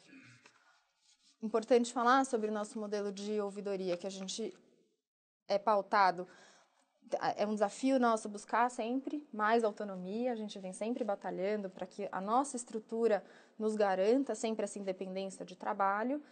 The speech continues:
e o nosso papel não é só o de, é, garantir o nosso espaço ali independente pra ouvir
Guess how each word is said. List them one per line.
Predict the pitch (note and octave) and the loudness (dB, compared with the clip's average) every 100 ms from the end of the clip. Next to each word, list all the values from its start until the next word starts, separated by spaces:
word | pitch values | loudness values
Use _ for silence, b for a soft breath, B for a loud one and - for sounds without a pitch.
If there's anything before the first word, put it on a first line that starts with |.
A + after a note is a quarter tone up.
| B B B - | B B B -4
e | A#3 B3+ | 2 4
o | D4+ | 4
nosso | D4+ D4+ | 2 0
papel | D4+ D4+ D4+ | 0 2 2
não | D#4 D4+ | 2 2
é | D4 | 0
só | - D4 B3+ C#4 D#4 | 2 6 8 6 2
o | - C#4 | -4 -2
de, | B3 A#3 B3+ C#4 C#4 - | 0 0 4 4 2 -2
é, | - G#3 G3+ G3 | 0 2 4 4
garantir | F#3+ G#3 G#3+ G#3+ - A3+ | 2 0 0 -2 -2 0
o | |
nosso | A3 A3 A3 - | 2 0 -2 -8
espaço | - - G#3 G#3+ - A3 F#3 - | -8 0 2 2 0 -4 -4 -4
ali | F#3+ G3 G#3 - - - | -4 -2 -2 -2 -10 -8
independente | G#3+ A3 A3 A3 | -6 -2 -4 -2
pra | B3 A3+ | 6 8
ouvir | A3+ A3+ G#3 G#3+ A3+ | 8 4 0 0 -2